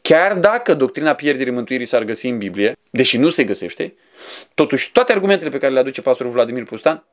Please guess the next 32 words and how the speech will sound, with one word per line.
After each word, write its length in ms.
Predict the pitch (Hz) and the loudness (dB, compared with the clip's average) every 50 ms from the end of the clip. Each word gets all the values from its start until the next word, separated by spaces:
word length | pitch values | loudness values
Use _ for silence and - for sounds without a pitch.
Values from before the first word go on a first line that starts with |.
| _ _ _ | _ _ _
nu 380 | - 135 131 131 143 156 202 202 | -16 -12 -10 -6 -4 -2 -2 -2
sunt 400 | 196 - - - - 190 185 - | -2 -4 -4 0 0 0 0 0
preluate 440 | - 160 151 143 143 - - - | -2 -2 0 2 2 2 2 0
din 140 | 143 135 135 | -6 -8 -8
Scriptură. 380 | 131 - 127 120 - 101 - - _ _ - | -8 -10 -12 -10 -10 -10 -10 -12 _ _ 0
Este 240 | - 135 135 - - | 2 2 4 4 4
adevărat 400 | - 143 139 139 165 196 220 220 | 4 4 4 4 4 4 4 2
că 100 | 233 214 | 0 0
dumnealui 640 | 190 180 190 175 165 156 151 151 175 185 170 147 - - | 2 2 0 2 2 2 2 2 -2 -4 -4 -10 -14 -10
ia 260 | - 135 156 160 165 | -2 2 2 2 2
dovezi 600 | 151 131 120 151 143 127 120 120 156 180 170 139 | 2 0 0 0 0 0 0 0 2 2 2 0
din 140 | 131 143 131 | -2 -4 -4
Scripturi 380 | - - 127 - - 147 156 | -4 -6 -8 -6 -2 2 4
ale 140 | 156 151 143 | 4 4 4
faptului 420 | 127 - 151 151 151 - 156 147 - | 2 2 0 -2 -2 -2 -8 -8 -4
că 100 | - 135 | -4 -4
Iuda 280 | 131 135 151 143 147 139 | -4 -2 -2 0 0 2
era 320 | 139 143 147 151 - _ _ - | 4 4 2 2 0 _ _ -12
slujitor. 760 | - - - 175 175 180 156 165 175 - - 180 - - _ _ _ _ _ - | -10 -8 -4 0 0 0 0 0 0 0 0 0 0 -2 _ _ _ _ _ 0
Dar 200 | - 123 127 131 | 4 4 4 4
nu 160 | 139 156 196 | 2 -2 -2
poți 220 | - 254 262 254 | 2 0 0 0
folosi 280 | - 220 208 190 185 - | 0 -2 -2 -2 -2 -4
lucrurile 260 | 190 165 156 151 156 | -6 -4 -2 -2 -2
acestea 220 | 143 165 165 175 | -2 -2 -4 -4
pentru 240 | 170 165 147 131 151 | -2 -2 -2 0 0
a 40 | 143 | 0
dovedi 320 | 131 135 127 127 139 147 | 2 2 -2 -2 -2 -4
că 120 | 147 - 147 | -2 0 0
el 100 | 143 139 | 2 4
era 160 | 135 131 135 | 4 4 4
mântuit. 520 | 135 139 139 131 - 151 104 - _ - | 2 -2 -6 -6 -6 -6 -8 -8 _ -16